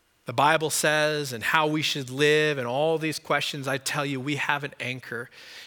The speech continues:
in the faithfulness of God. We can wonder about a lot of things and wrestle over a lot of ideas, but I don't want us to wrestle over this.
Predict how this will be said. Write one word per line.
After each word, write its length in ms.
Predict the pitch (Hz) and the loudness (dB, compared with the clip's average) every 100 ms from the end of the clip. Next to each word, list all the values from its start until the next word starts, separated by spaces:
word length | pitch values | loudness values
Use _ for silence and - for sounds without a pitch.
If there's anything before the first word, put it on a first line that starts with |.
| - | -10
in 80 | 127 | -6
the 80 | |
faithfulness 960 | 107 - 135 143 - 147 139 135 - - - - - - | -6 -2 -2 -2 -6 -8 -6 -6 -6 -8 -14 -20 -20 -10
of 180 | 123 120 | -10 -4
God. 300 | 131 117 117 | 0 0 0
We 80 | 143 | -2
can 200 | 156 135 | 0 2
wonder 320 | 160 147 143 | 0 4 2
about 260 | 139 131 | 4 2
a 40 | 127 | 2
lot 240 | 131 135 | 0 0
of 120 | 135 | 0
things 400 | - 139 135 120 | -2 -4 -2 -6
and 160 | 117 120 | -8 0
wrestle 320 | 135 135 143 | 0 0 -4
over 160 | 127 127 | -2 0
a 20 | |
lot 240 | 123 127 | 2 2
of 80 | 131 | 0
ideas, 380 | 123 120 123 117 | -4 -4 -6 -4
but 100 | 120 | -4
I 60 | 120 | -2
don't 240 | 131 147 | -2 -2
want 160 | 143 131 | -2 -4
us 100 | - | -4
to 80 | 139 | -4
wrestle 300 | 120 - 127 | -4 -6 -6
over 200 | 120 113 | -6 -8
this. 460 | 117 113 113 - | -6 -8 -6 -10